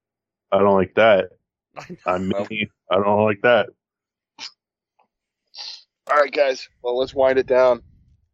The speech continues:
Speaker 2: All right, dudes. Uh, tell 'em where to find you. You're actually, you just got done doing that. There's an R S S feed in the show notes on the right stuff dot biz every fucking episode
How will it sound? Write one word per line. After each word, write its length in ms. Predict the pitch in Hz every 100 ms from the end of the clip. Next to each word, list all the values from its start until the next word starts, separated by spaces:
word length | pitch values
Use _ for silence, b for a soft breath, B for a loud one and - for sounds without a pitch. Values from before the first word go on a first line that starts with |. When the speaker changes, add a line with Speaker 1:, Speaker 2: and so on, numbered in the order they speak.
| -
Speaker 2:
All 140 | 131 131
right, 200 | 120 117
dudes. 460 | 117 113 113 -
Uh, 280 | 131 120 120 -
tell 180 | 151 147
'em 300 | 147 135 127
where 100 | 127
to 80 | 120
find 300 | 117 117 110
you. 160 | 110 -
You're 160 | 175 202
actually, 320 | 208 - 180
you 40 |
just 160 | 170 -
got 160 | 180 160
done 160 | 165
doing 240 | 151 120 110
that. 240 | 104 -
There's 200 | 170 175
an 60 | 214
R 140 | 202
S 180 | 202 -
S 200 | 185 -
feed 240 | - 113
in 100 | 117
the 60 | 117
show 240 | - 147
notes 260 | 139 110 -
on 120 | 113
the 80 | 110
right 180 | 117 120
stuff 200 | 127 113
dot 240 | 120 117
biz 240 | 127 123 101
every 260 | 120 143
fucking 460 | 135 160 - 135 123
episode 560 | 127 135 127 - 107